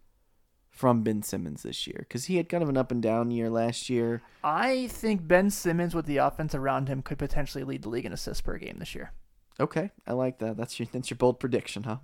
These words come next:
Speaker 2: I think the talent's there. Having Embiid, who is, you know, looks like for once he's, like, in super shape.
Speaker 1: Yeah.
Speaker 2: Um, doesn't, you know, so that's what we've all to, like, waited for him to do is just kinda have a better diet.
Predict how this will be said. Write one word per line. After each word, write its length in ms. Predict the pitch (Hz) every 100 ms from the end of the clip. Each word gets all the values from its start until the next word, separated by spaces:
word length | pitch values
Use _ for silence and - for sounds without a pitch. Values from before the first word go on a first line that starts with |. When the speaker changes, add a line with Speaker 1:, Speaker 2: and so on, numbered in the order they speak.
| 151
Speaker 2:
I 80 | 143
think 320 | 147 - 170 160
the 80 |
talent's 520 | 147 - 147 175 175 -
there. 480 | 165 156 156 160 - - _
Having 360 | - 151 156 170
Embiid, 560 | 156 160 147 143 151 135
who 220 | 143 139
is, 280 | 139 127 - 139 143
you 80 | 151
know, 260 | 147 131 - _ _ - _ _
looks 160 | 156 156
like 140 | 196 -
for 100 | 151
once 220 | 151 151
he's, 160 | 143
like, 220 | 135 127 -
in 140 | 147
super 340 | 139 - 151 165
shape. 320 | - 202 208 - -
Speaker 1:
Yeah. 300 | 131 113 117 - _ _
Speaker 2:
Um, 560 | - 139 131 120 117 143 - -
doesn't, 320 | 156 156 -
you 80 | 151
know, 140 | 135
so 420 | 131 139 131 135 - - _ _ -
that's 160 | 147 156
what 60 |
we've 120 | 160 147
all 360 | 127 135 147
to, 100 | 143
like, 200 | 135 131
waited 260 | 139 139 143
for 100 | 143
him 80 | 139
to 60 | 135
do 200 | 139 143
is 100 | -
just 160 | -
kinda 160 | - 139
have 200 | - 143
a 40 |
better 240 | 139 131 135
diet. 480 | 127 131 170 170